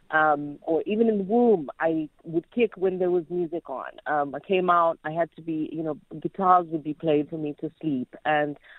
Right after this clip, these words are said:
I would wait up for my dad late at night and that kind of a thing. So I think that some things just ran hot in my veins, <laughs> and I was very, very blessed to have parents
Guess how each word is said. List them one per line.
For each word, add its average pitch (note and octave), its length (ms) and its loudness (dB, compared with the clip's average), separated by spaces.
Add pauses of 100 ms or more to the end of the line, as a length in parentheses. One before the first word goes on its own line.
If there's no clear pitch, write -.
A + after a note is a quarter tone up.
(100)
I D#3+ 60 4
would D3+ 100 2
wait E3 160 6
up D#3+ 180 6
for D#3 80 -8
my D3+ 140 -2
dad D3 320 2
late D3 200 -2
at C3+ 140 -4
night C#3 260 -8
and D3 160 -8
that C#3+ 160 -6
kind D3 140 -8
of C3+ 100 -10
a C3+ 40 -14
thing. C3+ 260 -10 (100)
So E3 200 0
I D#3+ 100 2
think G3+ 320 -4
that F3+ 200 -4
some E3+ 200 2
things D#3+ 340 -2 (880)
just E3+ 200 0
ran D3+ 280 4
hot D3+ 340 2
in D#3 140 -4
my C#3 140 0
veins, C#3 400 -2 (300)
<laughs> - 280 -18 (500)
and G3 260 8 (360)
I F#3 80 10
was F#3 140 8 (120)
very, F3 440 6
very D#3+ 260 0
blessed D3 320 -2 (260)
to D3+ 100 0
have C#3+ 380 2 (440)
parents D#3+ 380 4